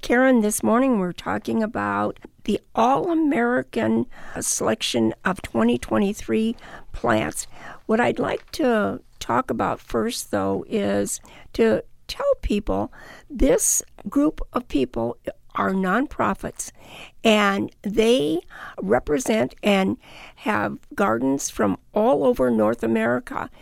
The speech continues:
So they organized in nineteen thirty-two, they were founded. They've brought lots of new introductions to the market. Anyone that,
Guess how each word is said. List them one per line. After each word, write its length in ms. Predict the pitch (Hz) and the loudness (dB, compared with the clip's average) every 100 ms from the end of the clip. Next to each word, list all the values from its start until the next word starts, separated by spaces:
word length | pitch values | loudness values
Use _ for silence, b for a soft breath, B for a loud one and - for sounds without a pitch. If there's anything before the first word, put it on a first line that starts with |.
| B B B | B B B
So 420 | - 269 214 - - B B | 2 4 4 0 -8 B B
they 240 | - 226 - - | 0 2 2 4
organized 800 | 277 403 294 294 302 339 - - | 4 4 0 0 0 -2 -6 -2
in 480 | 214 190 185 180 | 0 0 0 0
nineteen 1300 | 180 240 294 262 - - - 269 254 254 254 254 254 269 b b b | 0 0 0 -4 -10 -10 -2 2 4 4 4 4 4 2 b b b
thirty-two, 760 | - 226 233 247 247 - 240 190 | 2 6 6 2 -2 0 2 4
they 120 | 202 | 4
were 160 | 202 190 | 2 0
founded. 640 | - 208 202 196 - - B B B B | 0 0 2 0 -2 -6 B B B B
They've 280 | 214 196 - - | 4 2 -2 -8
brought 300 | - 202 190 | -4 -4 -4
lots 540 | 190 196 220 262 - 254 | -4 0 2 0 0 0
of 100 | 226 | 4
new 240 | 226 226 | 4 4
introductions 680 | 240 - 233 220 - 226 - | 2 0 -2 -2 -4 -6 -4
to 120 | 330 | -4
the 60 | 208 | 0
market. 420 | 208 208 - - B B B B B B | 0 -2 -2 -6 B B B B B B
Anyone 760 | 262 330 381 427 247 233 254 277 b b b b | 4 4 2 2 4 6 6 4 b b b b
that, 320 | 208 - - | 0 0 -4